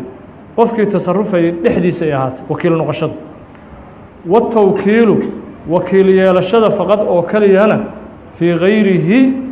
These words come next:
غير المتصرف, qofkii tasarufayay غayrkiisna wakiil yeelasho ayaa ahaatay.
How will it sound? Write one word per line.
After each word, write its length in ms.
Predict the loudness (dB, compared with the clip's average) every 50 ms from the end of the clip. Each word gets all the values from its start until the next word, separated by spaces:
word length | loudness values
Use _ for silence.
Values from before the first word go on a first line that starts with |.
| -14 -16 -18 -16 -12 -6
غير 360 | -2 0 2 2 2 2 2
المتصرف, 1200 | 2 0 0 -2 -4 -6 -6 -6 -6 -4 -4 -4 -4 -4 -4 -6 -6 -6 -6 -2 -2 -2 -2 -2 -4 -8 -12 -16 -18 -20 -20 -20 -20 -20 -20 -16 -4 0
qofkii 280 | 0 0 2 0 0 0
tasarufayay 720 | 0 -2 -2 -2 -2 -2 -2 -2 -2 0 0 0 0 0
غayrkiisna 760 | 2 2 4 4 4 4 2 2 0 0 0 0 -2 -4 -6 -6 -12 -14 -14 -14 -14 -14 -16 -20 -16 -8 -4
wakiil 380 | -4 -4 -2 0 2 2 4
yeelasho 480 | 4 4 4 4 4 2 0 0 0 0
ayaa 240 | 0 0 0 0 -2
ahaatay. 340 | -4 -6 -8 -12 -14 -18